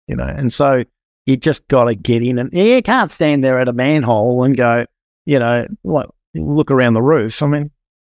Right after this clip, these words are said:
there's just no chance, you know? And the same with the subfloor, you know, like, I mean, some, some of the subfloors are a little bit prohibitive 'cause they're too low. They should have hatches there, but that's where you're more than likely to find any structural issues.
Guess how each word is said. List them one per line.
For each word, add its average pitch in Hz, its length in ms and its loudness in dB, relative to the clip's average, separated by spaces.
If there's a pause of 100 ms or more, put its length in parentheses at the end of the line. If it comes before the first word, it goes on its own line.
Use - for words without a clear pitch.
(360)
there's 165 220 0
just 147 180 0
no 156 180 0
chance, 104 380 -6
you 139 80 -2
know? 139 80 2
And 151 260 0
the 151 60 -2
same 170 220 0
with 143 100 0
the 135 60 -2
subfloor, 131 600 -4
you 131 60 -2
know, 160 300 0
like, 131 300 -2 (100)
I 175 60 0
mean, 180 320 0
some, 147 360 -2
some 165 260 0
of - 0 -
the 131 60 -2
subfloors 117 580 -2
are 113 100 2
a 113 40 4
little 117 220 4
bit 117 160 -6 (380)
prohibitive 147 680 -2
'cause 117 160 -2
they're 113 160 0
too 117 260 -6
low. 117 320 -2 (1000)
They 131 80 0
should - 180 0
have 175 140 0
hatches 120 440 -4
there, 113 360 0 (380)
but 143 220 -2
that's - 360 -2 (100)
where 131 600 0
you're 123 220 -6
more 131 440 0
than 123 140 0
likely 117 480 0
to - 140 -6
find 113 520 0
any 110 240 -4
structural - 440 -4
issues. 107 380 -4